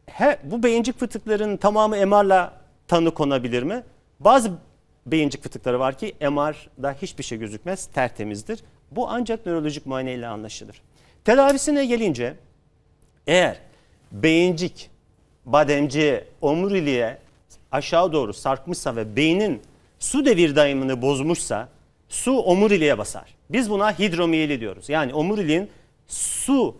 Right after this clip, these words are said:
tarafından işgalidir ve bu mutlaka tedavi edilmesi gerektiren bir durumdur. O esnada biz ne yapıyoruz? Asla hastayı takip etmiyoruz. Hemen acil ameliyata alıyoruz. Genel anestezi altında yaklaşık bir buçuk saat süren bir müdahaleyle sarkan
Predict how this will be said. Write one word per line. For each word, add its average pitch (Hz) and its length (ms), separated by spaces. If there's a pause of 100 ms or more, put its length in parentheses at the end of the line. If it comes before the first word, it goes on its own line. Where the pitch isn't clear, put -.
(100)
tarafından 131 560
işgalidir 120 640
ve 151 200
bu 214 160
mutlaka 220 600 (320)
tedavi 156 340
edilmesi 131 440
gerektiren 120 540
bir 110 80
durumdur. 104 380 (420)
O 240 120
esnada 156 440
biz 143 140
ne 196 80
yapıyoruz? 180 540 (720)
Asla 156 520
hastayı 147 520 (120)
takip 127 320
etmiyoruz. 175 480
Hemen 147 200
acil 120 320
ameliyata 180 380
alıyoruz. 175 420 (460)
Genel 190 280
anestezi 147 400
altında 120 360
yaklaşık 135 540
bir 170 160
buçuk 143 220
saat 120 240
süren 110 320
bir 123 200 (180)
müdahaleyle 110 680 (640)
sarkan 190 720